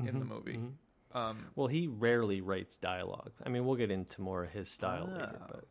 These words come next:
Speaker 2: um,
Speaker 1: got it.
Speaker 2: go, go. You can keep going.
Speaker 1: Okay, so, uh,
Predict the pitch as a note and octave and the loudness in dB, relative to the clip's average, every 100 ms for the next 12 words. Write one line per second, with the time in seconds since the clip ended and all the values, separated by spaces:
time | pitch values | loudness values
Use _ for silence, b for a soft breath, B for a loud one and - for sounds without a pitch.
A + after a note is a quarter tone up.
0 | - A2 A2 G#2+ A#2+ B2 A2 - - A2+ | -8 -4 -2 -2 0 0 0 0 4 4
1 | A2 C3+ B2+ C3+ C3+ G#2+ G2+ - - - | 4 2 0 0 -4 -4 -6 -10 -14 -16
2 | - - - - - C#3+ B2 A2 - - | -20 -20 -20 -20 -10 -4 -4 -4 -4 4
3 | C#3+ C#3 C3+ B2+ C3+ B2+ B2 A#2+ A#2+ A#2+ | 6 6 2 4 6 8 6 6 4 2
4 | A#2+ | 0